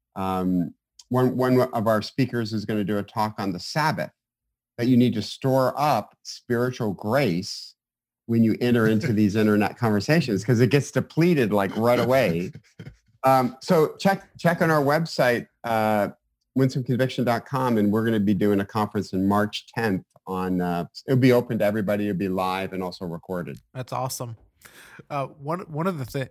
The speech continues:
Speaker 3: or another, I mean, there's literally so many helpful things in the book. I mean, the other, another thing that you talk about in the book is distinguishing between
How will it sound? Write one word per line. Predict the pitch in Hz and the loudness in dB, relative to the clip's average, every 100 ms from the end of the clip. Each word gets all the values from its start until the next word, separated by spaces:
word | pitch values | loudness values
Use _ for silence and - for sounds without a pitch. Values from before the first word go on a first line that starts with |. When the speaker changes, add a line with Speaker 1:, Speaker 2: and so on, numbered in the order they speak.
| _ | _
Speaker 3:
or | 143 | -2
another, | 143 170 143 117 | 0 -2 -2 -8
I | - | -6
mean, | 147 143 | -6 -4
there's | 143 - - | -4 -4 -2
literally | 170 165 131 | 0 2 0
so | 113 - | -2 -2
many | 139 127 | -2 -2
helpful | 117 127 127 | -2 -4 -6
things | 113 131 127 | -6 -6 -6
in | 127 | -6
the | 120 | -6
book. | 131 123 _ _ _ _ | -4 -4 _ _ _ _
I | 135 | -4
mean, | 131 143 139 - - - - | -4 -6 -8 -14 -20 -20 -4
the | 139 | 0
other, | 156 170 147 - | 2 0 0 -2
another | 139 156 | 0 0
thing | 139 139 | 0 -4
that | 131 | -2
you | 131 | -4
talk | - 135 135 | 2 2 2
about | 131 | -2
in | 127 | 0
the | 127 | 0
book | 135 127 - - | 2 0 -6 0
is | 139 131 117 - _ | 2 2 -2 -8 _
distinguishing | 139 - 170 170 147 156 143 131 | -2 2 2 4 2 0 0 -2
between | - 143 - 139 131 127 | -4 -6 -4 -4 -2 -6